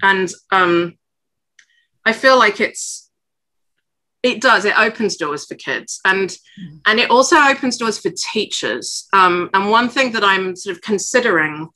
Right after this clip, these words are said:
Speaker 1: doing this kind of presentation, like I'm, you know, talking to you guys, but actually offering this as part of what Go Compose North America offers.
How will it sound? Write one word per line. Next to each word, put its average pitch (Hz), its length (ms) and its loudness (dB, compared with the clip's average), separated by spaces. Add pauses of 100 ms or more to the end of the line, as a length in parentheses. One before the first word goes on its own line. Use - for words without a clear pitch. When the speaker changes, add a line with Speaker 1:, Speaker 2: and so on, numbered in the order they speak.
(920)
Speaker 1:
doing 208 320 4
this 208 180 0
kind 190 260 0
of - 200 -10
presentation, 175 840 -4
like 160 160 -8
I'm, 165 260 -4
you 175 100 0
know, 160 120 0
talking 175 380 -2
to 185 120 -4
you 175 80 2
guys, 170 240 -2
but - 160 -2
actually 180 520 0
offering 170 420 -4
this 165 320 -6 (100)
as 170 180 0
part 170 320 2
of 160 100 -4 (380)
what 170 260 -2
Go 165 160 0
Compose 160 360 -4
North 160 200 -8
America 151 560 -2 (120)
offers. 135 520 -6